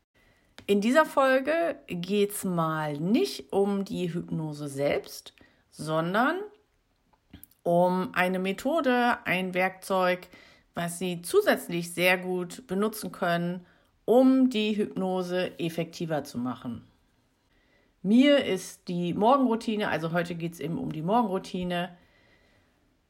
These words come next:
mir ist die mittlerweile so wichtig, dass ich, ich würd mal sagen, an neunundneunzig von hundert Tagen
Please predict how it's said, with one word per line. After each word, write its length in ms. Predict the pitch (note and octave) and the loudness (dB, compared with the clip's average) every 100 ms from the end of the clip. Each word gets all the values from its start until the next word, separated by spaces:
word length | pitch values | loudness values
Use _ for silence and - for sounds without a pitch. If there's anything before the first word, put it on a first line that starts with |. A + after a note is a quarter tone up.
| _ - | _ 6
mir 180 | A#3 D4 | 6 8
ist 140 | - | 6
die 40 | |
mittlerweile 540 | C4+ C4 B3 A#3 A3+ A3 | 6 6 6 6 4 2
so 340 | F#3 C4 C#4+ | 4 2 4
wichtig, 600 | B3+ B3+ - C4 C4 B3+ | 4 2 2 2 2 0
dass 340 | - G#3 G#3 - | 2 2 2 -2
ich, 380 | F#3+ G3 - - | -2 -2 -4 -6
ich 160 | G3 | -4
würd 140 | B3 C#4 | -2 2
mal 180 | G3+ | 2
sagen, 320 | F#3 G3 A3 A3 | 4 4 4 0
an 240 | F#3 F#3+ | -2 0
neunundneunzig 840 | F#3+ A3 B3 G#3 G3+ G#3+ G#3+ G3+ | 2 2 2 2 2 0 -2 -4
von 220 | - G3 C#3+ D3+ F3+ | 0 -2 0 -2 -2
hundert 360 | F#3+ F#3 F3+ - | 0 0 -2 -2
Tagen 680 | E3 D#3+ D#3 D#3+ E3+ E3+ | 0 0 0 -4 -4 -8